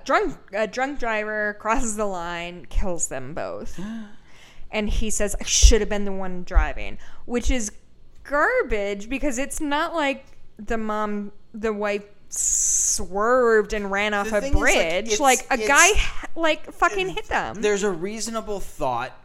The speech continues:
Speaker 2: of saying, "Ah, I should have been there. I should have
Speaker 1: Mm.
Speaker 2: been driving," and feeling that guilt.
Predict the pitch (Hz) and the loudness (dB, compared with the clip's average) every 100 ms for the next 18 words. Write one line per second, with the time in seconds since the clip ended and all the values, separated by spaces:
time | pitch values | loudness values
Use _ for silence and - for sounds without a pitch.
0 | - 131 123 - 131 123 117 110 107 - | -12 -10 -2 -2 0 -4 -6 -10 -14 -18
1 | - - - - - - 113 117 - 110 | -20 -16 -10 -8 -8 -8 -8 -4 -4 -6
2 | 95 90 85 87 90 254 233 - 127 123 | -10 -14 -14 -12 -8 -4 -2 -2 -4 -6
3 | 107 98 95 101 - 123 117 - 160 160 | -6 -8 -8 -10 -10 -10 -10 -2 0 0
4 | 156 139 123 - 113 123 - - | -2 -4 -6 -10 -12 -12 -12 -12